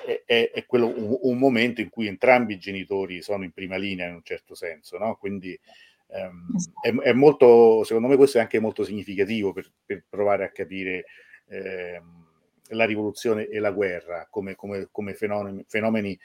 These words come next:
Speaker 1: e momenti importantissimi della storia del, dell'Iran contemporaneo. E poi, appunto, ci sono i personaggi.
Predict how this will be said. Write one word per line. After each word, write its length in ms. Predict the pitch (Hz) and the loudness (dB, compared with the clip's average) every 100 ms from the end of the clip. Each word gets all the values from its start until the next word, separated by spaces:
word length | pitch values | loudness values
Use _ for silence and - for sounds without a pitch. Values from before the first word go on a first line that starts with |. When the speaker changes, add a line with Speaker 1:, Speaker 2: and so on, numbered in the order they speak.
| - - - | -20 -20 -8
Speaker 1:
e 60 | |
momenti 320 | 98 104 101 101 | -4 -2 -2 -6
importantissimi 760 | 92 95 95 - 95 - 92 | -4 -4 -4 -6 -10 -10 -12
della 160 | 87 87 | -10 -10
storia 640 | - 92 90 85 85 82 82 | -8 -8 -6 -6 -8 -12 -12
del, 300 | 90 85 85 | -10 -10 -10
dell'Iran 420 | 87 90 87 82 | -10 -8 -8 -8
contemporaneo. 720 | - 85 87 80 87 80 76 _ _ - - - - _ | -10 -12 -14 -12 -10 -10 -14 _ _ -20 -20 -20 -20 _
E 140 | 175 | 2
poi, 640 | - 87 104 92 85 80 80 | 4 4 4 4 0 -8 -8
appunto, 580 | 82 90 85 - 55 - _ _ _ _ | -8 -8 -8 -10 -10 -14 _ _ _ _
ci 120 | - 107 | -6 2
sono 200 | 104 101 | 4 4
i 120 | 98 | 0
personaggi. 720 | 95 - 98 95 78 - 78 | -2 -2 0 0 0 -8 -16